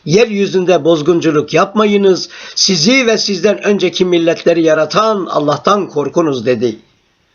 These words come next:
Ona şöyle dediler. "Muhakkak sen büyülendin ve şuursuzun, şuurun bozuldu.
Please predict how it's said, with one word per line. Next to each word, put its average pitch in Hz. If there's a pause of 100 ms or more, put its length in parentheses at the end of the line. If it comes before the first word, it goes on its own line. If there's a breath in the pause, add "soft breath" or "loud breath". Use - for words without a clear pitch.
(140)
Ona 185
şöyle 151
dediler. 120 (360 loud breath)
"Muhakkak 185 (160)
sen 226
büyülendin 175 (500 soft breath)
ve 160
şuursuzun, 185
şuurun 190
bozuldu. 202